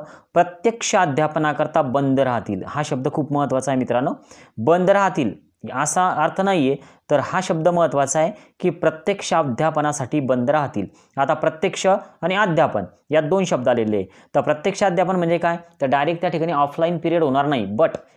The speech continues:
एक लक्षात घ्या की तुमच्या ऑनलाईन क्लास हे सुरू राहतील.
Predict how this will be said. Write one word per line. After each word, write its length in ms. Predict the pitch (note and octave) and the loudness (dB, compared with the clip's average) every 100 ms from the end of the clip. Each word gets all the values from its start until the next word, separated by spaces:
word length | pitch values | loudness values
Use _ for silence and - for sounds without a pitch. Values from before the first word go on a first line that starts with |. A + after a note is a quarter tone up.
| - | -6
एक 160 | D3 E3+ | -2 -2
लक्षात 260 | E3+ F3 | 0 0
घ्या 180 | C3+ C#3+ - _ - | 0 -2 -4 _ -6
की 80 | D#3 | -4
तुमच्या 340 | D#3 C#3+ E3 | -2 0 0
ऑनलाईन 360 | C#3 C3+ D3 D#3+ | 0 0 -2 -2
क्लास 280 | D3 C#3+ D#3+ | -2 -2 -4
हे 60 | |
सुरू 340 | D3+ B2+ B2 C3 | -6 -4 -2 0
राहतील. 420 | A#2+ A#2+ - | -2 -2 -4